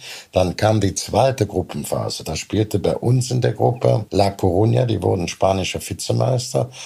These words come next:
wurde in der Gruppe Zweiter, wir Erster und war damit im, im Viertelfinale. Dritter und Vierter in dem Jahr wurde Juventus Turin, die genau zu diesem Zeitpunkt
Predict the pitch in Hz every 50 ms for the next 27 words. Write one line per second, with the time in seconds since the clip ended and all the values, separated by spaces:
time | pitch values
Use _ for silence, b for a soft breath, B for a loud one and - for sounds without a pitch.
0 | B B B - - 95 110 120 101 113 104 95 98 95 - 92 101 98 - -
1 | - - - - 104 101 92 85 - 92 85 78 76 85 101 110 110 98 85 92
2 | 104 110 113 107 - - - 104 98 87 92 95 95 - 90 87 92 92 90 78
3 | 80 87 90 87 82 - - 113 107 98 - - - 73 73 69 65 67 64 -
4 | - - - 85 87 120 135 127 131 143 143 117 113 120 107 - - - - 135
5 | - - - - 76 67 76 73 76 69 71 71 - 57 - - - - - 82
6 | 95 110 117 107 110 98 95 98 87 95 110 107 101 90 98 92 - - - 90
7 | 80 90 101 110 117 113 110 107 - - 90 82 90 98 98 101 123 127 123 -
8 | - 107 95 - 98 104 98 - 101 90 - - 98 95 95 90 - - 90 82
9 | -